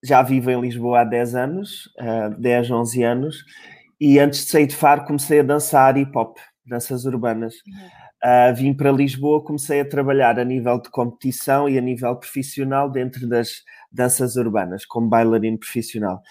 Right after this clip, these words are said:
Speaker 1: Aí fui tendo acesso a vários estilos e cada vez mais estilos existem dentro das danças urbanas e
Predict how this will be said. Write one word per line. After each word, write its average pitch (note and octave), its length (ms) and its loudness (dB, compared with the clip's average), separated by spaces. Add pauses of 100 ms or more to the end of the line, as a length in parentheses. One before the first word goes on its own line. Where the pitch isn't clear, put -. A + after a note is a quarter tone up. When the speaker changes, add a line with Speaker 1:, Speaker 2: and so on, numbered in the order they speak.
(420)
Speaker 1:
Aí D#3+ 560 6 (600)
fui D#3 160 0
tendo D#3+ 460 4
acesso D3+ 540 4
a C#3+ 60 6
vários B2+ 380 4
estilos A2+ 640 -8
e A2+ 240 -6
cada B2 280 -4
vez A#2 200 -4
mais A#2+ 220 -2
estilos B2+ 600 -6
existem C3 560 -2
dentro A#2+ 380 0
das B2 200 2
danças A#2+ 380 -4
urbanas A#2 560 -4
e A2+ 180 -6